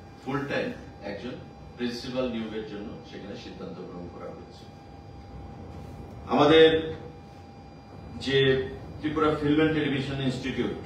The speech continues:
টিএফটিআই, সেখানে proposal for engagement of one advisor or consultant for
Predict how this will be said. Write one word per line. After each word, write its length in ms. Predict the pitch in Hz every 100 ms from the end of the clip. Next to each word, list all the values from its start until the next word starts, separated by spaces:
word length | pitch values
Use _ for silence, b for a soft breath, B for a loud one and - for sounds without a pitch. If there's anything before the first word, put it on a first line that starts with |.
| -
টিএফটিআই, 540 | 135 139 135 123 107 - - - - - - - - - - - - - - - - - - - - - - -
সেখানে 360 | 147 151 151 123 - - - - - - - - - - - - - - - -
proposal 380 | 143 156 165 180 180
for 100 | 156 147
engagement 440 | 147 147 151 160 151
of 40 | 143 143
one 80 | 147 135
advisor 440 | 127 131 139 120 120 - - -
or 80 | 170 170
consultant 560 | - 131 - 127 - - - - - - - - -
for 200 | - 135